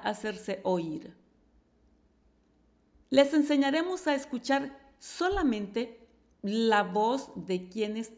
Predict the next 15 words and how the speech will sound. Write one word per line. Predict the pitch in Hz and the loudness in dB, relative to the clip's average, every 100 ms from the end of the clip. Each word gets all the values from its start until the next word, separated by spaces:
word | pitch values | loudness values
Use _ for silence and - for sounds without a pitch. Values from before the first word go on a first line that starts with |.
| - | -6
les | 190 202 196 | -4 -4 -6
pagamos | - - 196 185 214 233 240 262 262 - _ _ | -10 -4 -4 -2 -2 0 0 0 -4 -10 _ _
su | - 247 - | -10 -6 -4
obediencia | 208 185 185 190 226 262 269 - 262 - - | -2 -2 -4 -4 0 0 0 -4 -8 -8 -6
y | 233 | -4
atención. | 220 220 - 233 220 - 190 165 - - - _ _ _ _ _ _ _ _ _ _ _ - - _ _ _ _ _ _ _ _ _ _ _ _ _ _ | -4 -8 -8 -6 -8 -10 -10 -10 -10 -14 -20 _ _ _ _ _ _ _ _ _ _ _ -20 -20 _ _ _ _ _ _ _ _ _ _ _ _ _ _
De | 185 202 | -2 -2
esta | 202 202 | -2 -6
suerte, | 185 262 240 - 240 - - _ _ _ _ _ - | -2 -2 -2 -4 -8 -10 -20 _ _ _ _ _ 2
convertiremos | 254 247 247 - 247 269 311 294 | 4 4 2 0 2 2 2 0
al | 233 226 | -2 0
pueblo | 254 226 233 247 - - _ _ | 2 2 2 0 -6 -20 _ _
en | 208 220 | 0 2
una | 233 226 | 2 0
fuerza | 220 226 214 - 233 | -4 -6 -6 -8 -10